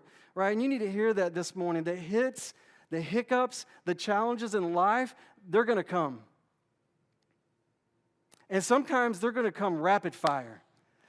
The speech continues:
Sometimes they're gonna come in the same week, the same day, the same season. It's gonna pile up. And what's gonna help us navigate those challenges in life is that we have a clear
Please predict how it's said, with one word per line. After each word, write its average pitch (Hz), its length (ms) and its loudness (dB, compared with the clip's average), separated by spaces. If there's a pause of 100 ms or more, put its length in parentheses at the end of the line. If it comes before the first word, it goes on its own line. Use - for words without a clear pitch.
(140)
Sometimes 254 420 2
they're 254 120 0
gonna 220 160 2
come 226 240 2
in 208 80 2
the 175 80 0
same 226 460 2 (240)
week, 185 480 -4
the 165 100 -6
same 220 460 2 (120)
day, 185 300 2
the 156 140 -4
same 226 420 2 (220)
season. 233 640 0
It's 180 140 -2
gonna 190 260 0 (240)
pile 240 480 2
up. 233 180 4
And 196 80 -2
what's 208 100 -2
gonna 202 200 0
help 240 240 0
us 202 160 4
navigate 220 800 2 (1120)
those 180 280 -2
challenges 247 640 0
in 226 180 2
life 208 380 4
is 160 80 -4
that 190 100 -2
we 240 140 -2
have 240 100 2
a 202 80 0
clear 285 840 -4